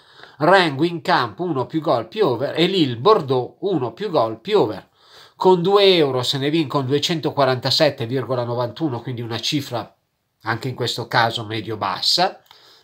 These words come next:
per un tricombo direi anche bassa, perché sono arrivata a dei tricombo a tremilacinquecento euro con cinque euro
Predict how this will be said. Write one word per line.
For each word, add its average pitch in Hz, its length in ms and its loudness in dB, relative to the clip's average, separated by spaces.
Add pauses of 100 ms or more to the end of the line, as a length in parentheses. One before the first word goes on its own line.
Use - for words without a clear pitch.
per 110 240 -4
un 107 220 -10
tricombo 110 640 -4
direi 113 240 -2
anche 113 260 -4
bassa, 113 680 -2 (580)
perché 110 220 -10
sono 117 240 -2
arrivata 117 420 -2
a 113 60 -2
dei 110 160 -4
tricombo 113 800 -6 (180)
a 104 160 -12
tremilacinquecento 110 1160 -6
euro 107 300 -6
con 107 200 -12
cinque 95 440 -12
euro 110 340 -12